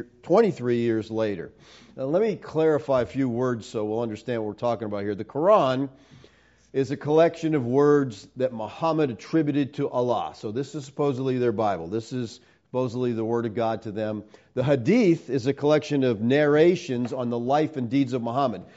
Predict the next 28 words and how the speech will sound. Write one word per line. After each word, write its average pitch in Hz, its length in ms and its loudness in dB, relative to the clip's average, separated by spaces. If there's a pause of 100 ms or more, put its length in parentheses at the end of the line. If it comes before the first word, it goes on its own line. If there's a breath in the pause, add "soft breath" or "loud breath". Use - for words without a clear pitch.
(120)
So 139 100 -4
these 180 200 2
would 190 100 2
be 156 80 2
sayings 175 500 4
of 156 140 2
Muhammad, 147 680 0 (340 soft breath)
things 135 220 4
that 143 80 6
Muhammad, 143 420 6
not, 175 360 6 (540)
not 135 300 2
that 175 100 4
Allah 170 380 8
said, 131 240 2
but 127 120 2
Muhammad 127 520 0
said, 113 480 -2
which 120 240 -2
is 104 260 -8 (240)
just 120 260 -8
as 107 200 -10
high 120 320 -2
as 101 400 -6 (480)
Allah 113 320 -2
in 107 80 -4
their 107 160 -2
religion. 110 500 -4